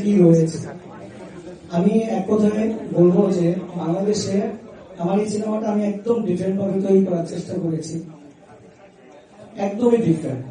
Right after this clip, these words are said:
যেটা হয়তোবা আপনারা বাংলাদেশে অনেক হিট সিনেমা হয়েছে, অনেক বড় বড় সিনেমা হয়েছে, তো সেই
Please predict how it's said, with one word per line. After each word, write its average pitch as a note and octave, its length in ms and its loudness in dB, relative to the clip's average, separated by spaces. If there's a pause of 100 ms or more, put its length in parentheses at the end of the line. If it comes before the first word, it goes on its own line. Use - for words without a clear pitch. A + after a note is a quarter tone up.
(840)
যেটা G3 260 2 (200)
হয়তোবা F3+ 400 4 (1000)
আপনারা G3 340 0 (140)
বাংলাদেশে F#3 420 0
অনেক F3+ 300 2
হিট F3 160 2 (100)
সিনেমা F3+ 340 -2
হয়েছে, F3+ 300 2 (680)
অনেক F3+ 240 0 (140)
বড় D#3+ 140 4 (100)
বড় F#3 180 2
সিনেমা E3+ 420 0
হয়েছে, F3 280 2 (1500)
তো F3 80 -12
সেই F3+ 220 -2